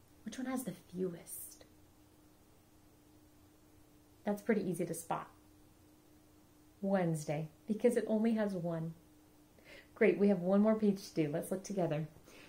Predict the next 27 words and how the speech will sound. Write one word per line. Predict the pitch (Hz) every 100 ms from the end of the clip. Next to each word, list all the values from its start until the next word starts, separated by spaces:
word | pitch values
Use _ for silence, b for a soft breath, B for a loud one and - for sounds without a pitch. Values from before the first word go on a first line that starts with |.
| B
This | 233 240
is | 254 226 196
Mister | 208 247 - 294
Wheel's | 233 214 208 202
Car | - - 202
Repair | 220 262 214 165 185
Services. | 196 285 294 - - - - - - - - - - - - - -
Here | - 202
we | 247
have | 220 208
a | 196
list | 180 190
of | 240 -
car | 190 170
repairs. | 170 170 160 156 196 277 - - - - - B B B -
And | 208 202 -
down | - 202 196
below, | 202 226 277 226 208
they | 202 202
have | 190 185 175
this | 190 190
number | 185 208 226 214
graph | 196 151 156
to | 185
help | 160 175 185
us | 185 180
know | 175 185 175